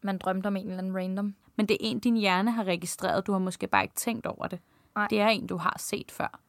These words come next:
Speaker 1: Det er jo også, hvis vi tænker på, hvor, hvor lang tid tog det os at lave et førstehåndsindtryk af en person.
Speaker 2: Nul komma fem millisekunder.
Speaker 1: Altså, så kan man eddermame nå at, at finde mange ansigter i løbet af en dag, der kan figurere i ens drømme, ikke? Men der er jo også noget med, at det faktisk kun er fem procent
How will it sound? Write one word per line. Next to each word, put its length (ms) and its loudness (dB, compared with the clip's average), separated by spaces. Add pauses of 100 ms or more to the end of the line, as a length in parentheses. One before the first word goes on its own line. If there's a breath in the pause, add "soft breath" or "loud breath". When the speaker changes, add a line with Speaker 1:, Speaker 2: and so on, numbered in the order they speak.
(260 loud breath)
Speaker 1:
Det 60 -6
er 40 -2
jo 40 2
også, 140 2
hvis 160 0
vi 60 -2
tænker 280 2
på, 200 4
hvor, 240 2
hvor 100 2
lang 260 4
tid 120 -2
tog 220 0
det 100 4
os 140 2
at 60 0
lave 100 4
et 80 -2
førstehåndsindtryk 760 2
af 60 4
en 60 2
person. 360 -4 (520)
Speaker 2:
Nul 160 -2
komma 200 0
fem 280 -2
millisekunder. 500 -2 (160)
Speaker 1:
Altså, 320 4 (220)
så 160 0
kan 160 4
man 120 4
eddermame 400 2
nå 200 0
at, 300 0 (160)
at 120 -6
finde 200 -2
mange 420 2
ansigter 440 -2
i 40 -2
løbet 240 -2
af 40 0
en 80 -2
dag, 180 -2
der 60 -4
kan 120 -8
figurere 360 -2
i 180 -4
ens 140 -12
drømme, 320 -2
ikke? 120 -12 (400 loud breath)
Men 160 6
der 60 8
er 60 8
jo 40 2
også 240 8
noget 160 6
med, 80 6
at 120 2
det 100 0
faktisk 360 2
kun 180 2
er 40 2
fem 260 2
procent 560 -4